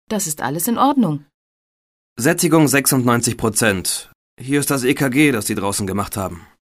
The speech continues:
Speaker 1: Okay. Rhythmisch. Kein Vorhofflimmern. Haben Sie sonst noch etwas bei Ihrem Mann beobachtet? Zum Beispiel, dass er sich übergeben musste oder gekrampft hat?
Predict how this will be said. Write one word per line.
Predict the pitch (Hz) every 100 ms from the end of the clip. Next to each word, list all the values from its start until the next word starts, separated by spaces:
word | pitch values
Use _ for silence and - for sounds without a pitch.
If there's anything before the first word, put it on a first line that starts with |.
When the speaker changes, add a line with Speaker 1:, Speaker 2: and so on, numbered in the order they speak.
| _ _ _ _
Speaker 1:
Okay. | 160 147 _ - 160 165 202 254 294 _ _ _ _ _ -
Rhythmisch. | 226 220 156 147 - - - _ _ _
Kein | - 180 202
Vorhofflimmern. | 202 202 175 156 - 151 143 139 - _ _ _ _ _ _
Haben | 202 220
Sie | 226 226
sonst | 214 233 -
noch | 233
etwas | 226 254 240
bei | -
Ihrem | 180 220 226
Mann | 220 233
beobachtet? | 220 202 226 240 - 311 - _ _ _ _ -
Zum | 175
Beispiel, | 170 170 185 170 160 - - _ _
dass | 156 170
er |
sich | 156 151 -
übergeben | 160 156 233 233
musste | 185 160 - 90
oder | 139 135
gekrampft | 131 156 - 220 294 - -
hat? | - -